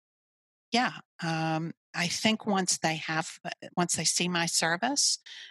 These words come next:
uh, they understand, they get it. And, um, I also don't nickel and dime my clients. So I don't, you know, I don't do a whole bunch of,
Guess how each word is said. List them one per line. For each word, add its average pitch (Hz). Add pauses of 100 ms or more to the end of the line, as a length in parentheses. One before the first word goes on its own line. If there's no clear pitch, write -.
(140)
uh, 143 (200)
they 143
understand, 160
they 151
get 151
it. - (480)
And, 151 (100)
um, 160
I 170
also 214
don't 190
nickel 165
and 151
dime 143
my 139
clients. -
So 147
I 151
don't, 165 (120)
you 170
know, 151
I 151
don't 160
do 156
a 143
whole 147
bunch 143
of, -